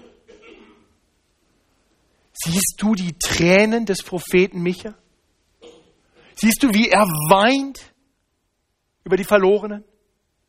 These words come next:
Weißt du, zu was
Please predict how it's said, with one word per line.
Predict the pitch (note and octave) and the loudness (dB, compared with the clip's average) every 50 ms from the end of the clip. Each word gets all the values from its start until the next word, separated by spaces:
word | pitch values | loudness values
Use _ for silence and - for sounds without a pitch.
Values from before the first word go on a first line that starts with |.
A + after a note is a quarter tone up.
| _ _ _ _ _ _ _ _ _ _ _ _ _ _ _ _ _ _ _ _ _ _ _ _ _ _ _ _ _ _ _ _ - - - | _ _ _ _ _ _ _ _ _ _ _ _ _ _ _ _ _ _ _ _ _ _ _ _ _ _ _ _ _ _ _ _ -20 -4 0
Weißt | - G3 A3+ C4 B3+ - | 4 4 4 4 2 0
du, | - | -8
zu | B3 - - A3 E3+ | -10 -8 -8 -2 2
was | F#3+ G#3 B3+ | 2 2 2